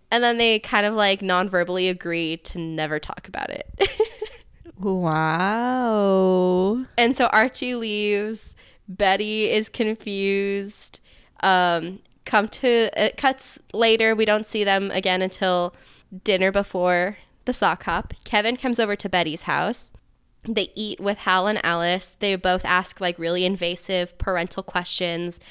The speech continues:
Speaker 1: being like, "Now, you're not having sex, are you?" Very similarly to, like, <laughs> what you, what you came up with. Um, all of their questions are very, like,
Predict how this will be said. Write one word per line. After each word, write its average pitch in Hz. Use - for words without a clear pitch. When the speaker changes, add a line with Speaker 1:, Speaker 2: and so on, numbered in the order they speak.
Speaker 1:
being 175
like, 170
"Now, 247
you're 285
not 247
having 170
sex, -
are 185
you?" 196
Very 202
similarly 180
to, -
like, 226
<laughs> 214
what 226
you, 247
what 233
you 294
came 220
up 202
with. 202
Um, 190
all 233
of 294
their 262
questions 214
are 196
very, 180
like, 170